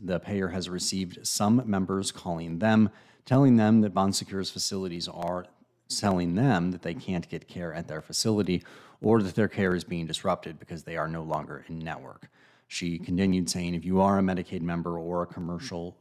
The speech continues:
commercially insured member through your employer, you absolutely have access to care."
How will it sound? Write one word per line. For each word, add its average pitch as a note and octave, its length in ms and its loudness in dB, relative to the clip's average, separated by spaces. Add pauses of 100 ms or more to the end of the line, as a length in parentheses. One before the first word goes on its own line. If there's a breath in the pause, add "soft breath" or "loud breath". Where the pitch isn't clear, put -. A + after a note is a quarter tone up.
(100)
commercially F#2 400 -2
insured F2 520 -2
member D#2+ 340 -6
through F2 280 -12
your D#2+ 200 -12
employer, F2+ 540 -2 (320 loud breath)
you F#2+ 160 0
absolutely F2 560 -4 (160)
have F2+ 180 -6
access D#2 680 -10
to - 120 -16
care." - 400 -18